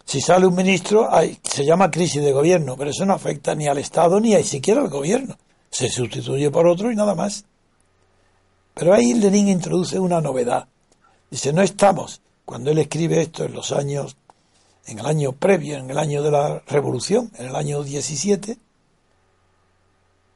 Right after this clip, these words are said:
antes, lo escribió antes de las tesis de abril. Dice, la crisis de Estado se reconoce porque, a diferencia de las crisis de gobierno donde todo el funcionamiento del Estado continúa exactamente igual,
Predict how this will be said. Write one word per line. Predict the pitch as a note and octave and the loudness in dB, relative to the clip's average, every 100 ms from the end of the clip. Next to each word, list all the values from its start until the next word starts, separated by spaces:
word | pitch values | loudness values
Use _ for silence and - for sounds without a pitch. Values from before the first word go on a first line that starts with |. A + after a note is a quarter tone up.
| _ _ _ _ _ _ _ _ _ _ | _ _ _ _ _ _ _ _ _ _
antes, | D#3 G3 - F#3 | 2 2 0 -4
lo | C3+ | -4
escribió | - C#3 F3 F#3+ | -4 0 2 4
antes | G3+ G3+ | 2 -2
de | D#3+ | -2
las | C#3 | -2
tesis | - D#3+ C#3 B2+ | -2 -2 -2 -4
de | |
abril. | C3+ G#2+ G#2 _ _ _ _ _ _ _ _ _ _ _ _ _ _ _ _ _ _ _ _ | -6 -8 -14 _ _ _ _ _ _ _ _ _ _ _ _ _ _ _ _ _ _ _ _
Dice, | B2+ D#3 | -6 0
la | D3 C#3 | 2 2
crisis | F#3 G#3 G3+ | 2 0 0
de | G#3 | 0
Estado | G#3 G3 G3+ | 2 2 2
se | D3+ | 0
reconoce | C#3 G3+ A3 F#3 E3+ F3 G#3 - _ _ _ _ _ _ _ _ _ - | -2 -2 0 -2 -2 -6 -8 -10 _ _ _ _ _ _ _ _ _ -4
porque, | C#3+ C#3 | -2 -2
a | C#3 | -4
diferencia | B2 D3+ G#3 G#3 G#3+ | -4 -2 -2 -2 -2
de | - | -2
las | - | -2
crisis | - E3+ E3 D#3 | -4 -4 -2 -4
de | D3 | -4
gobierno | D3+ E3+ D3+ | -2 -2 -2
donde | C#3+ C#3+ C#3 | -4 -6 -6
todo | C#3 F#3 F3+ F#3 - | -4 -2 0 -2 -2
el | E3 C#3+ | -6 -6
funcionamiento | - D3 C3 D#3+ D3+ E3 E3+ D#3+ D#3 | -6 -6 -6 -6 -4 -2 -2 -4 -4
del | D#3 | -4
Estado | C#3+ E3+ E3 D3+ | -2 -2 -2 -2
continúa | C3+ B2+ D3+ E3 D#3+ | -6 -6 -2 0 2
exactamente | C#3+ D#3+ D3+ E3 D#3+ D3+ E3+ | 2 0 0 0 0 0 -2
igual, | E3 E3 D#3+ | 0 0 0